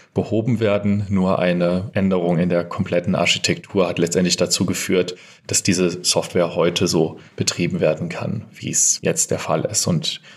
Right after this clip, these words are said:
da haben wir dann natürlich auch beraten, ja, wie kann man das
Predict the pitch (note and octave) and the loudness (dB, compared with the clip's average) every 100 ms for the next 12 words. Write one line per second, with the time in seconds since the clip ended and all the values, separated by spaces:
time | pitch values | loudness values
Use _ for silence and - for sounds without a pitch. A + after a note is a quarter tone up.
0 | - - F2 E2+ F2 E2 - F2+ - - | -12 -4 0 0 2 0 0 -2 0 0
1 | F2 - - - - - F2 F2+ G#2 - | 0 0 -12 -20 -14 -4 0 2 0 0
2 | A#2 A2 F2+ F2+ F#2+ - F#2+ F2+ E2+ - | 0 0 2 0 0 -2 0 2 2 0
3 | - - | -2 -6